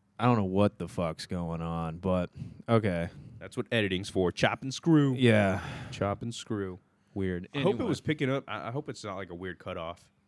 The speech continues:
Speaker 2: You know what I mean?
Speaker 1: Like those gaps?
Speaker 2: Yeah, yeah. It's
Speaker 1: I mean,
Speaker 2: just
Speaker 1: we'll
Speaker 2: like
Speaker 1: just put 'em together. It's probably gonna sound weird, but
Speaker 2: Yeah.
Speaker 1: what are you
Speaker 2: Oh,
Speaker 1: gonna
Speaker 2: well.
Speaker 1: do?
Speaker 2: It is what it
Speaker 1: It
Speaker 2: is.
Speaker 1: is what it is.
Speaker 2: Note to self, do not fuck with the settings <laughs> once we start recording.
Speaker 1: Yeah.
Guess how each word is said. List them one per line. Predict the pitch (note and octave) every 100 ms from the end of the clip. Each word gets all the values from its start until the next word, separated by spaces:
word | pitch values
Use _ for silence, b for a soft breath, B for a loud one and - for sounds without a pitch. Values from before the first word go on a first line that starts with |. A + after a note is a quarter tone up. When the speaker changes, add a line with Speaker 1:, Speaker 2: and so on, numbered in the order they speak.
| _ _ _ _ _ -
Speaker 2:
You | G2
know |
what | F#2
I |
mean? | F#2 F#2+ -
Speaker 1:
Like | B2 G#2+
those | A2+ G2+
gaps? | F#2 F#2+ C3 - - _ _ - _ _ -
Speaker 2:
Yeah, | E3 A2
yeah. | G#2 G#2 F2
It's | G#2+ G#2+
Speaker 1:
I |
mean, | C#3
Speaker 2:
just | C#3+
Speaker 1:
we'll | D#3+
Speaker 2:
like |
Speaker 1:
just | -
put | - A#2+
'em | G#2
together. | F#2 F2+ F#2 F2+ F2+ G2
It's | A#2+
probably | - A#2 G#2
gonna | F#2+
sound | - F2 F2
weird, | F2 F2+ F2 E2
but | D#2+ E2 - _ _ -
Speaker 2:
Yeah. | D#2+ D2 _ - - b b b b b b -
Speaker 1:
what | C3+
are | C3+
you | -
Speaker 2:
Oh, |
Speaker 1:
gonna | D#3+ G2+
Speaker 2:
well. | F#2+ F#2+
Speaker 1:
do? | -
Speaker 2:
It | A2
is | B2+ D3 D3 C3
what | D3+
it | D3+ C#3+
Speaker 1:
It | A2+
Speaker 2:
is. | F#2+ F2+
Speaker 1:
is | F#2
what | F#2
it | F2+
is. | F2 E2+ E2 - _ -
Speaker 2:
Note | B2+ C3
to | C3
self, | - C#3 G#2+ -
do | A2+
not | C3 C3+
fuck | - - C3+ -
with | A2 -
the |
settings | - A2+ G#2+ G2+ -
<laughs> |
once | C3 D3 -
we | G#3
start | - F#3+ G3
recording. | D3+ - - C#3 A#2 A2
Speaker 1:
Yeah. | A2+ G#2 F#2+